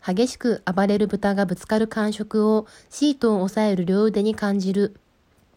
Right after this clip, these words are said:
一分半後、絶叫がうめき声に変わる。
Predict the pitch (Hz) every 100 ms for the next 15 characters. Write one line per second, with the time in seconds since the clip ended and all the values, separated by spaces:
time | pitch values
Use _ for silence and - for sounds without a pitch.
0 | _ _ _ _ - _ - 190 - 240
1 | 240 240 233 233 240 - _ _ - 190
2 | 190 - 247 247 220 226 240 254 277 269
3 | 214 214 190 185 185 185